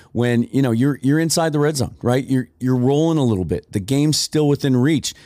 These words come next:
The other team's playing with their backup quarterback, regardless of the fact he's an experienced player.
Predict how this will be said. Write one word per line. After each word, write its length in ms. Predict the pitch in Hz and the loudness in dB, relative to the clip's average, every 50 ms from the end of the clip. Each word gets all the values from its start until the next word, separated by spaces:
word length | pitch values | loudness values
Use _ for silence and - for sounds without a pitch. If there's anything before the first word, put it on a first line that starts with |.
| - - _ _ - 131 | -20 -20 _ _ -6 -2
The 120 | 117 127 | 0 0
other 140 | 135 143 156 | 0 0 -2
team's 300 | 139 - 160 156 131 - | -2 0 0 0 -2 -2
playing 320 | - - 147 147 147 147 | -2 -2 -2 0 0 0
with 100 | 147 135 | 0 0
their 120 | - 147 127 | -2 -2 -2
backup 460 | 107 120 127 139 147 - - 135 - | -2 -4 -4 -4 -4 -4 -6 -6 -6
quarterback, 500 | - - 156 170 160 123 104 90 78 - - - - - - _ _ _ _ _ _ _ - - _ _ _ _ _ | -4 -2 0 0 0 0 -2 -4 -6 -10 -16 -20 -20 -20 -20 _ _ _ _ _ _ _ -20 -20 _ _ _ _ _
regardless 520 | - 123 110 98 127 127 139 151 147 131 - 117 | -4 -2 -2 0 0 0 0 0 -2 -2 -2 -2
of 20 | |
the 60 | 110 | -2
fact 260 | 101 - 107 98 95 | -2 -2 -2 -2 -2
he's 160 | - 101 87 87 | -2 -4 -2 -2
an 60 | 90 | -2
experienced 580 | 80 - - - 170 185 147 113 92 78 - | -4 -4 -4 -2 -2 0 0 0 -2 -4 -6
player. 300 | - - - - - - | -8 -10 -10 -10 -12 -14